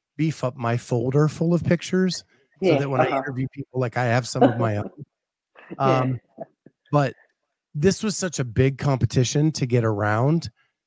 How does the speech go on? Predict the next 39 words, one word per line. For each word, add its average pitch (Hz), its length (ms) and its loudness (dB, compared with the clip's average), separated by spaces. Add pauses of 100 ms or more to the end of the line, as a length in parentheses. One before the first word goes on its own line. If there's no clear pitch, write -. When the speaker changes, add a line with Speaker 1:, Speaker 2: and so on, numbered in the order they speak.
(180)
Speaker 1:
um, 185 80 0
Speaker 2:
Mm. 185 380 -2 (160)
Speaker 1:
and 156 80 4
I - 40 2
didn't 160 360 -2
know, 156 500 2 (500)
I 135 80 -2
didn't 160 180 2
know 139 200 2
everybody 110 680 -4
at 117 120 -8
this 113 180 -4
point, 113 440 -2
Speaker 2:
No, - 60 -18 (320)
Speaker 1:
so 170 120 -6
Speaker 2:
uh-huh. 135 100 4
Speaker 1:
who 135 140 4
was 139 160 0
gonna - 220 -20
be 123 380 -2 (320)
successful 131 560 -4
and 117 100 0
who 117 120 2
wasn't. 113 420 0 (520)
Um, 120 480 -4 (420)
but 143 220 2 (580)
it 143 80 6
was 139 160 4
delightful 127 480 2
getting 110 260 0
to - 100 -2
watch 107 360 -2
you 110 300 -2
and, 101 360 -4 (140)
Speaker 2:
Mm. 170 340 -6
Speaker 1:
and 113 220 0 (220)
watch 117 240 0
you 120 100 2
win. 120 460 0